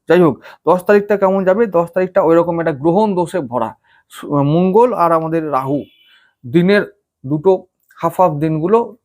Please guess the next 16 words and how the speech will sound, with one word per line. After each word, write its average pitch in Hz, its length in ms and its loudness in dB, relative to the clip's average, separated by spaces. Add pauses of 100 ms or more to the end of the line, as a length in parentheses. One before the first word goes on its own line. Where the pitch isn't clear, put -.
প্রথম 165 420 -2
দিনের 165 240 2
প্রথমার্ধ, 175 580 0
ফার্স্ট - 380 -4
হাফ 180 200 2
মঙ্গলের, 165 760 0
সেকেন্ড 180 380 -2
হাফ 170 140 -2
রাহুর। 139 380 0 (640)
তো 151 100 -2
চন্দ্র 156 400 2
থাকবে 170 280 0
সেদিন 160 240 -2
ধনিষ্ঠায় 196 480 0 (280)
দেড়টা 160 320 0
পর্যন্ত, 180 320 -2